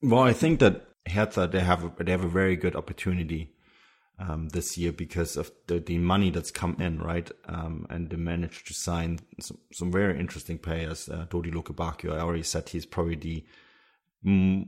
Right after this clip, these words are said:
biggest impact signing of any club made not in the top six. Um, that said, uh, I think as,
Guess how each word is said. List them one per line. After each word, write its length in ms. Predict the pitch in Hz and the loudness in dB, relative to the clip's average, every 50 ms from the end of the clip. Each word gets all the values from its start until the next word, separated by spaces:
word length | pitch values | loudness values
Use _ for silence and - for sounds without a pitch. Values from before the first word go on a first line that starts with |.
| - _ - | -8 _ -2
biggest 320 | 107 98 98 90 - - | 0 2 2 0 0 0
impact 400 | 104 95 - 92 85 - - - | 0 0 2 2 2 2 0 0
signing 460 | - 90 87 87 87 87 87 85 - - _ | 0 2 2 4 4 2 2 0 -2 -4 _
of 600 | - 87 87 87 85 85 78 - - - - - _ _ | 0 2 4 4 4 2 0 -4 -12 -20 -20 -20 _ _
any 160 | 92 95 95 | 2 2 2
club 300 | - - - 87 85 - | 2 2 0 0 0 2
made 240 | 87 87 85 82 - | 2 2 2 2 0
not 240 | 90 87 85 80 73 | 0 0 0 0 0
in 60 | 80 | -2
the 80 | 82 76 | -4 -4
top 260 | - - 65 - - | -4 -4 -6 -6 -6
six. 440 | - - 80 - - - - - - _ _ _ | -4 -4 -4 -4 -4 -8 -12 -14 -14 _ _ _
Um, 440 | - 82 82 80 78 80 78 - - - | -4 -2 -2 -2 -2 -2 -4 -6 -2 2
that 160 | 107 104 101 | 4 4 4
said, 360 | - - 113 113 117 110 - - - _ _ _ _ _ _ _ _ _ - | 4 6 6 6 6 4 0 -8 -18 _ _ _ _ _ _ _ _ _ -10
uh, 80 | 78 78 - - - - - | -10 -10 -10 -12 -14 -6 -2
I 120 | - 101 | 0 0
think 440 | - - - 127 139 127 - - - - - - - - - - - - - - - - _ _ | 2 4 4 4 6 4 2 -2 -10 -20 -20 -20 -20 -20 -20 -20 -20 -20 -20 -20 -20 -20 _ _
as, 340 | - 104 95 - - - - | 4 4 6 4 0 -4 -8